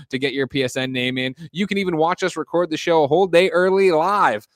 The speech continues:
each and every Monday afternoon. However, if you have no bucks tossed our way, it's no big deal. You, of course, can go to youtube dot com slash kinda funny games. You can go to podcast services around the globe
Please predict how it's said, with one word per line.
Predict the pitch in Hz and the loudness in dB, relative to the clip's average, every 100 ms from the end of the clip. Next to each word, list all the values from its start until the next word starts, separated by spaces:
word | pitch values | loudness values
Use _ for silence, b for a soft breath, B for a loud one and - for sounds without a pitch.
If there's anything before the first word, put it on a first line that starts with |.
| _ _ | _ _
each | 139 147 | -10 -6
and | 151 135 | -8 -2
every | 120 120 120 | -2 -2 -4
Monday | 110 107 110 101 | -4 -4 -4 -4
afternoon. | 101 101 - 98 101 95 92 b b | -6 -8 -10 -12 -12 -12 -18 b b
However, | 139 135 139 | 0 2 0
if | 127 | 0
you | |
have | 127 | -2
no | 143 | -2
bucks | 139 135 | -2 -2
tossed | 143 131 135 | -4 -2 -2
our | |
way, | 131 | -2
it's | 127 139 | -4 -4
no | 135 | -4
big | 135 135 | -4 -4
deal. | 139 139 - 165 | -2 -4 -4 -10
You, | 160 208 | 0 0
of | - | 4
course, | 226 226 143 - | 4 4 0 -8
can | 131 | -6
go | 135 | -4
to | 131 | -4
youtube | 135 123 110 | -8 -8 -8
dot | 101 | -8
com | 113 107 - | -8 -10 -8
slash | 107 101 - | -10 -10 -10
kinda | 127 147 143 95 127 | -8 -6 -8 -10 -10
funny | 127 117 104 | -8 -10 -10
games. | 113 117 117 - 156 B | -8 -8 -10 -14 -20 B
You | 165 | -8
can | 143 | -6
go | 101 | -8
to | - | -6
podcast | 104 107 104 | -6 -6 -8
services | - 107 107 110 104 | -8 -10 -12 -14 -10
around | 98 107 107 | -8 -8 -10
the | 101 | -12
globe | 98 98 | -10 -8